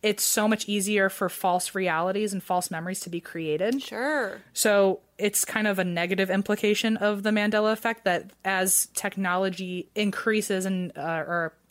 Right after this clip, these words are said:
Speaker 1: as it grows and gets better, there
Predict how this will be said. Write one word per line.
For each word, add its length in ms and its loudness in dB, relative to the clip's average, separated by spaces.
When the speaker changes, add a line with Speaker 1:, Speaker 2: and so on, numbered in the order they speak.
Speaker 1:
as 160 0
it 120 -2
grows 400 2
and 100 -2
gets 160 -2
better, 420 2
there 380 4